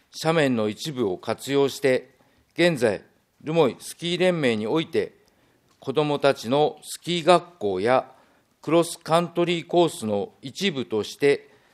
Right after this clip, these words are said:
活用しているところでございます。カムイワスキー場においては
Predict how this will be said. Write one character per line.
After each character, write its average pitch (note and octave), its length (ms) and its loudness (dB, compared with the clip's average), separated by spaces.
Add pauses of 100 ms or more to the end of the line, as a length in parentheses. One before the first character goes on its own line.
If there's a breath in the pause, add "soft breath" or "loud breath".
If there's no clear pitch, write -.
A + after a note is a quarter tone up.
(120)
活 A#2+ 360 -6
用 C3+ 320 2
し - 120 -16
て C3 140 0
い A#2+ 120 -2
る D#3 200 -2
と A2+ 180 -8
こ G#2+ 100 0
ろ F#2+ 100 -2
で - 180 4
ご G#2 160 -8
ざ G2 120 -4
い F#2 60 -8
ま F2+ 140 -10
す。 - 240 -18 (1400 soft breath)
カ D3 160 -2
ム E3 120 2
イ D#3 80 2
ワ C3+ 100 4
ス - 140 -6
キ D3 180 -4
ー C3+ 60 -10
場 D3+ 160 4
に D3 140 -2
お E3 160 4
い D#3 60 -4
て A#2+ 100 -2
は C3+ 360 4